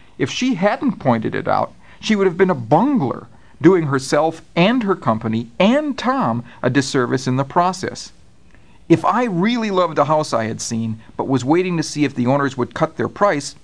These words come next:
before deciding on it, I would be outraged at my real estate agent if she didn't tell me what Anne told Tom.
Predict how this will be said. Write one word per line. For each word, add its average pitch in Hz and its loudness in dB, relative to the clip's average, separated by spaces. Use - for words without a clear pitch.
before 113 -2
deciding 165 -2
on 123 2
it, 131 -4
I 208 2
would 190 2
be 143 2
outraged 123 0
at 117 -4
my 113 0
real 113 -2
estate 113 -6
agent 113 -4
if 123 -6
she 135 2
didn't 131 2
tell 120 0
me 113 -2
what 110 -6
Anne 117 0
told 113 -4
Tom. 113 -2